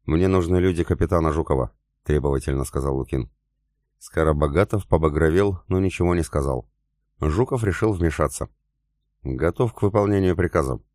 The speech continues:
Докладную записку составил, товарищ полковник. Считаю необходимым передать карту и докладную товарищу капитану госбезопасности.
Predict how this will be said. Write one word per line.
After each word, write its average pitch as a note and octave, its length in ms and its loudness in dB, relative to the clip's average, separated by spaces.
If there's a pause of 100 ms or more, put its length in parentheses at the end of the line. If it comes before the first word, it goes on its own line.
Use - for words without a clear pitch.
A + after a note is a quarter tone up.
(180)
Докладную E2 580 0
записку F2+ 420 -2
составил, D#2+ 500 -2
товарищ D#2 340 -2
полковник. C2 480 -4 (460)
Считаю F#2+ 420 0
необходимым F2+ 560 0
передать E2 360 0
карту E2+ 360 0
и D2+ 40 2
докладную D#2 540 0
товарищу D#2 460 0
капитану D#2 460 -2
госбезопасности. C#2 880 -2